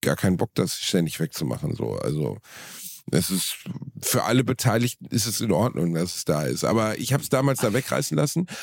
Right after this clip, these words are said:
Und ich weiß noch, als der, als der, äh, Friseur das entfernte, das war in so einem Barbershop, total nette Jungs, frag ich den noch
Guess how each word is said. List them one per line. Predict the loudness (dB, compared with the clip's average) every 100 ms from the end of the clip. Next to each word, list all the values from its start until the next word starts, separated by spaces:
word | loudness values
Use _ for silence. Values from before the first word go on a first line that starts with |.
| 0
Und | 2
ich | 4
weiß | 2 2
noch, | 0
als | 2 2
der, | 2 2 2
als | -2 0
der, | 2 4 2 0 -2
äh, | -2 -2
Friseur | -2 -2 4 4 4
das | 2 -2
entfernte, | -4 0 2 2 2 0
das | 0 2
war | 2
in | 2
so | 2
einem |
Barbershop, | 2 2 2 2 -2 -4
total | -2 2 2
nette | 2 2
Jungs, | 2 2 0 -4 -16 -18 -16 -4
frag | 0 2
ich | 2
den | 4 4
noch | 4